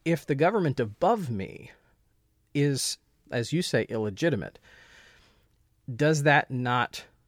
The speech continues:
give us then the ability to say, "No, I'm gonna govern myself on this matter"?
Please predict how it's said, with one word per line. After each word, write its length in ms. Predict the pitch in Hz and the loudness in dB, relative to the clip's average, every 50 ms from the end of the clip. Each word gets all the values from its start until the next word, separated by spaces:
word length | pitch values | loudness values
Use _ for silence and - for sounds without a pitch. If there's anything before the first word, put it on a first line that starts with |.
| _ 139 | _ -6
give 220 | 120 - 269 311 | -2 0 0 4
us 240 | 311 170 131 - - | 4 2 2 2 -2
then 460 | - - 117 107 101 95 92 - - - _ _ _ _ _ _ _ _ _ _ _ _ | -4 -4 -4 -2 -2 -2 -4 -8 -12 -16 _ _ _ _ _ _ _ _ _ _ _ _
the 100 | 135 127 | -2 -2
ability 440 | 117 104 123 117 117 113 107 107 110 | 0 0 0 0 0 0 -2 -4 -4
to 340 | _ - - 123 107 104 98 | _ -6 -4 -4 -2 -2 -4
say, 280 | - - - 110 104 | -6 -4 -2 -2 -2
"No, 140 | 98 117 135 | 0 0 0
I'm 140 | 127 143 165 | 2 0 2
gonna 160 | 165 180 156 | 0 0 0
govern 260 | 123 127 120 113 110 | 0 0 -2 -2 -2
myself 460 | 98 95 92 - - - - 98 - - | -4 -4 -4 -6 -4 -4 -4 -6 -6 -8
on 100 | - 58 | -14 -14
this 160 | - - - | -14 -14 -16
matter"? 240 | - - - - | -16 -18 -20 -20